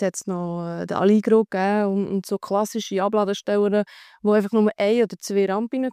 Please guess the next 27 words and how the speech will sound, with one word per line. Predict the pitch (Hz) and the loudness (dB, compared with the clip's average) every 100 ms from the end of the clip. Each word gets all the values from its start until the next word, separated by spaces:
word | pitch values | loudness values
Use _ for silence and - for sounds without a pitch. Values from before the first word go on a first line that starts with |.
| - | -2
hatten, | 247 240 226 214 | 0 0 0 0
aber | 196 | 0
irgendwie | 196 202 196 | 0 0 -2
gefühlt | - 214 208 - | -2 0 0 0
hundert | 247 240 - | 0 0 0
Lastwagen | 202 220 - 220 | -4 -4 -4 -2
am | 202 | 0
Morgen | 208 220 214 202 | 0 -2 -2 -2
wollen | 196 190 | 0 0
abladen. | - 233 185 196 233 - - _ - | -2 -2 0 -2 -4 -8 -18 _ -4
Und | 196 | 2
wenn | 226 | 4
du | 214 185 | 2 0
dort | - 262 294 | 2 2 2
natürlich | 240 - 247 226 | -2 0 -2 0
auf | 208 | -4
der | - 214 | -2 0
Autobahn | 240 262 254 226 185 | 2 0 -2 -2 -2
genau | 190 220 233 | -4 -2 -2
gewusst | 226 240 - | 2 0 0
hast, | 226 226 | -6 -2
hey, | 220 - | -2 -2
der | - 233 | 0 0
geht | 233 214 - | 2 0 0
im | 202 | -4
Fall | 190 190 | -2 -2
dort | 180 | -2